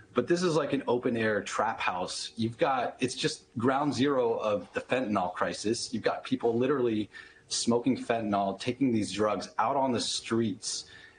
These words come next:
And of course, you've got the tents and camps while you've got a playground with children playing right nearby. And this is blocks away from the mayor's office. It's just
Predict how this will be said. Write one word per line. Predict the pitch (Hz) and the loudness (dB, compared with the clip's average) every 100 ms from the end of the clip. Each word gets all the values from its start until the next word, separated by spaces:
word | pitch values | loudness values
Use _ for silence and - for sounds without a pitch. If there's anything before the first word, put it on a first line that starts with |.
| - - | -10 0
And | 101 101 104 | 2 2 0
of | - | -2
course, | - 120 120 | -2 0 0
you've | 113 | 0
got | 104 | -2
the | 117 | -4
tents | - 120 127 127 | -2 -2 -2 -4
and | 98 | -4
camps | - 120 113 90 - - - - | -2 -2 -2 -4 -6 -8 -8 0
while | 107 110 | 0 2
you've | 101 | 0
got | 107 - | -2 -2
a | - | -8
playground | - 135 131 110 98 98 98 - | 0 0 2 0 2 0 -2 0
with | 104 - | -2 -2
children | - 143 127 110 95 92 - - - | -2 0 0 0 0 -2 -4 -20 -4
playing | - 127 117 | 0 0 2
right | 110 110 113 | 2 0 2
nearby. | 104 98 113 107 | 0 2 0 0
And | 101 107 | 0 0
this | 147 | 0
is | 165 - - 117 101 | -2 -2 -6 -14 -2
blocks | 139 151 - 131 | 0 0 -2 0
away | 123 127 | 2 0
from | 131 | 0
the | 104 | 0
mayor's | 110 120 113 101 | 2 2 0 0
office. | 87 85 92 92 - - - - | -2 -2 -4 -6 -8 -16 -16 -4
It's | - | 0
just | 165 143 | 0 -2